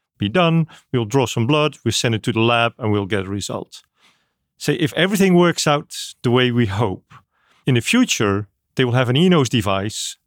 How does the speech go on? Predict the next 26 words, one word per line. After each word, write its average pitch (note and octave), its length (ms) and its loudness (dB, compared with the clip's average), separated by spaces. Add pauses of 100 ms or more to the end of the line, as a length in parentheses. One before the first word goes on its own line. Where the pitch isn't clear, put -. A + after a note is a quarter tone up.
(100)
and B2 200 0
they C3+ 160 4
will B2 340 0 (160)
check - 460 -4 (400)
various E3+ 540 2
diseases C3+ 580 4
that B2 180 0 (100)
are C#3 180 0 (140)
possible A#2+ 720 0 (300)
given B2+ 240 0
the A#2 60 2
complaints A#2 420 0
the A2+ 80 -2
patient G#2+ 420 -4
reports. - 600 -4 (320)
So F#3 520 0
with C#3 160 2
increased - 600 0
shortness C#3 380 0
of C3+ 140 -2
breath, G3 420 0 (220)
the D3 80 0
physician C3 360 2
can C3 120 -2
say, C3+ 140 0
Well, D#3 460 0